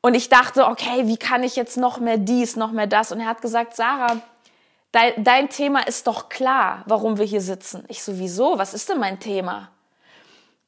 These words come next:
Ähm, ich beantworte später auch gerne Fragen und die Comments. Ich versuche mich nur gerade ein bisschen zu sammeln. Ich so, wieso? Was ist denn mein Thema? Sagt er, Sarah,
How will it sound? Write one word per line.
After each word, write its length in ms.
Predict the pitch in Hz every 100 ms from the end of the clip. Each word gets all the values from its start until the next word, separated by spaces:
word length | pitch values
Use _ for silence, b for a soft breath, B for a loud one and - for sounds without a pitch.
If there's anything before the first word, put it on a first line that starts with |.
| _ _ _ -
Ähm, 500 | 220 202 202 196 196 - _ _ _ _ _ _ _ _ -
ich 120 | -
beantworte 420 | 185 226 240 226
später 260 | - 254 220
auch 100 | -
gerne 260 | 220 214
Fragen 400 | 214 208 214 233
und 100 | 214
die 60 | 202
Comments. 400 | - 226 220 220
Ich 100 | -
versuche 280 | 208 214 220
mich 80 |
nur 120 | 202 208
gerade 280 | 208 208
ein 20 | 214
bisschen 200 | 220 220
zu 120 | 202
sammeln. 400 | 202 208 202 233 b b b b b
Ich 120 | 208
so, 140 | - 220
wieso? 180 | 214 220
Was 140 | 220
ist 160 | 247 302
denn 80 |
mein 160 | 240 202
Thema? 260 | 226 208 196
Sagt 220 | 214 -
er, 80 | 190
Sarah, 440 | 185 214 190 190